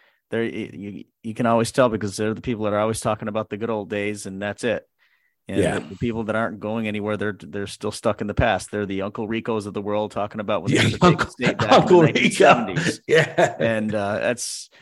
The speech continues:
Speaker 1: you know, that, that's the example that always comes to mind is 'cause, you know, you got a guy who's caught in a time twenty, thirty years ago, you know, it was his glory days, and, you know, these people haven't done anything since. And so, you know, the people that are successful, they're the pe-, you know, you have a conversation with them, they're,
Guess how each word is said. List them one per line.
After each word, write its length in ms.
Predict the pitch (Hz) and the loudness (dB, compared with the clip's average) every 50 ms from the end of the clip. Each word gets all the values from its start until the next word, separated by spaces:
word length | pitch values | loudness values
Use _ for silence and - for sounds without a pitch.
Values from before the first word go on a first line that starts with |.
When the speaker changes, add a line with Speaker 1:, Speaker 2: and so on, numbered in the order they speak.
| - _ _ _ _ - - - | -20 _ _ _ _ -20 -14 -8
Speaker 1:
you 100 | - 120 | -6 -4
know, 220 | 92 87 85 82 82 - - _ - - - | -4 -4 -4 -6 -8 -12 -18 _ -20 -18 -14
that, 340 | - - 80 98 110 107 104 | -12 -10 -4 -2 0 2 4
that's 220 | 123 113 110 - | 4 2 2 2
the 80 | - 120 | 2 2
example 280 | 107 120 120 110 113 | 2 4 2 4 4
that 80 | 110 110 | 4 4
always 180 | 110 113 107 | 4 2 2
comes 200 | - 135 127 113 - | 0 -2 -2 -2 -2
to 60 | 117 | -2
mind 360 | 113 117 135 127 113 107 107 | 0 0 0 0 -2 -2 -6
is 120 | 107 - - | -8 -10 -12
'cause, 300 | - 117 104 - - _ - | -12 -12 -12 -14 -16 _ -14
you 100 | - 92 | -10 -8
know, 60 | 101 | -8
you 80 | 107 92 | -6 -4
got 140 | 98 101 | -2 -2
a 40 | - | 2
guy 120 | 107 110 110 | 2 4 4
who's 140 | 107 101 | 2 2
caught 300 | - - 127 120 120 76 | 2 2 2 4 2 2
in 320 | 95 101 101 104 101 - - - - - - - - _ _ _ - | 0 -4 -6 -8 -10 -12 -16 -20 -20 -20 -20 -20 -20 _ _ _ -8
a 80 | - | -6
time 360 | - - 123 120 117 117 113 - | -2 0 2 2 4 4 2 2
twenty, 260 | - 127 120 117 113 | 2 2 2 2 2
thirty 240 | - 123 120 117 117 | 2 2 2 2 2
years 480 | 113 110 113 113 110 107 - - - - | 2 2 2 0 -2 -4 -8 -10 -10 -10
ago, 520 | 92 95 113 127 127 117 117 117 117 - _ _ _ _ _ _ _ _ _ - | -4 0 2 4 4 4 4 2 -2 -6 _ _ _ _ _ _ _ _ _ -6
you 80 | 107 104 | -4 -4
know, 300 | 104 104 104 101 104 104 | -2 -2 -4 -4 -6 -8
it 280 | - - 107 - 95 | -8 -10 -10 -8 -6
was 160 | 98 104 101 | -6 -6 -4
his 140 | - 117 95 | -6 -6 -4
glory 260 | - 117 117 131 139 | -2 0 2 4 4
days, 300 | 123 110 101 107 107 98 | 4 2 2 0 0 -2
and, 240 | 107 104 101 101 98 _ _ _ - - - - - | -4 -6 -6 -8 -10 _ _ _ -20 -20 -20 -20 -16
you 100 | 92 95 | -12 -10
know, 100 | 98 101 | -8 -8
these 120 | 104 101 - | -8 -6 -4
people 260 | - 120 113 117 110 | -4 -4 -2 -2 -4
haven't 240 | 113 113 113 113 92 | -4 -4 -4 -4 -6
done 180 | 101 107 123 | -6 -4 -4
anything 320 | 127 117 113 110 123 120 110 | -4 -6 -6 -6 -6 -6 -4
since. 500 | - 143 160 165 - - - - - _ _ _ _ _ _ _ _ _ _ _ - | -4 -2 -4 -4 -4 -6 -12 -16 -16 _ _ _ _ _ _ _ _ _ _ _ -12
And 340 | - 101 101 104 104 104 104 | -8 -8 -6 -6 -8 -8 -8
so, 480 | - - 117 107 104 104 104 101 104 - _ - - - | -4 -2 0 0 0 0 -2 -2 -4 -8 _ -18 -16 -12
you 140 | 110 107 | -10 -8
know, 60 | 98 92 | -8 -6
the 80 | 101 | -4
people 280 | - - 117 113 120 113 | -4 -4 -4 -2 -2 -2
that 100 | 107 107 | -2 -2
are 80 | 107 | -4
successful, 580 | - - 110 98 - 127 120 127 - - 127 117 | -6 -8 -10 -6 -4 -4 -4 -4 -4 -6 -6 -4
they're 160 | 104 110 107 | -4 -4 -6
the 80 | 87 104 | -6 -8
pe-, 160 | - - - | -10 -12 -12
you 120 | - 107 104 | -10 -8 -8
know, 60 | 98 | -6
you 120 | 101 98 107 | -4 -2 -2
have 100 | 110 101 | -2 -2
a 40 | 107 | -2
conversation 540 | - 113 104 107 104 - 117 123 123 - 127 | -2 -2 -2 -2 -2 -2 -2 -2 -2 -2 -2
with 60 | 104 | -2
them, 160 | 104 101 101 | -2 -2 -2
they're, 240 | 95 101 104 104 | -2 -2 -2 -4